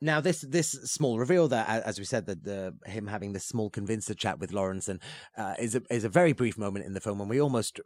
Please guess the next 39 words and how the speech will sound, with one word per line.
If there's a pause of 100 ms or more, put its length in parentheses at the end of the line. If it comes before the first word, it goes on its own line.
immediately,
uh,
having
just
come
off
the
back
of
round
three,
we
zoom
forward
and
we're
going
for
round
four
in
the
box.
It's
Domino's
time,
baby.
I
want
a (160)
fresh
pepperoni
this
time
round. (300)
Crank
up
the
jacket,